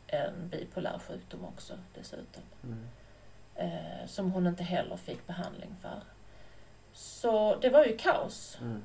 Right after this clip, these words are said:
Speaker 1: Hon var väldigt dysfunktionell. Eh, periodvis var hon ju väldigt rolig, men sen hade hon ju då, eh, perioder som hon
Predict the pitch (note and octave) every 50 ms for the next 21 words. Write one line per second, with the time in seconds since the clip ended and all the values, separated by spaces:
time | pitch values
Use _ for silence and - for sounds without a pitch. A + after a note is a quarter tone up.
0 | - - B3+ A#3+ A3+ A3+ G#3+ G#3 G3+ G3+ G3+ G3 G3+ G3+ G3+ G3+ G3+ G3+ G3 G3
1 | G#3+ A#3 A#3+ A#3+ A3 G3 - - F#3+ F#3 - - - G3 F#3+ - - - G3 G3
2 | - - - F3 F#3 F#3 - - - - - - - - - - - - - -
3 | - - - - - G3+ F#3+ F3+ F3+ F3 - E3+ F3 - - - - - - -
4 | - - A3 A#3 B3 C4 C#4+ C4+ A#3 F3+ F3+ F#3+ F#3+ F#3+ - - - - G3+ G3
5 | G3 F#3+ F#3+ G3+ G#3 G3+ G3+ A3 G#3+ A3+ C4+ D4 C#4+ C4 - F#3 F#3 F#3 G3 G#3+
6 | G#3+ F3+ - F#3+ F#3 A3 F#3+ - - - - G3+ G3+ G3+ G3 G3 G3 F#3+ F#3+ F#3+
7 | F#3+ F#3+ F#3+ - - G3+ G3 F#3+ G3+ G#3 G3+ G#3 G3+ G3+ G3+ G3 F#3 F3+ F3+ F3+
8 | F#3 F#3+ F3+ F3 E3+ F3 F3+ - - - - - - - - - - - - -
9 | - - - - - - F3+ F3 E3+ - - - - - - - - - - -
10 | - F#3+ F3+ F3+ F#3 F3+ F3 - E3 F3 - - F3 F3 E3 E3+ F3 E3+ E3 D#3+
11 | D#3+ D#3+ D#3+ D#3+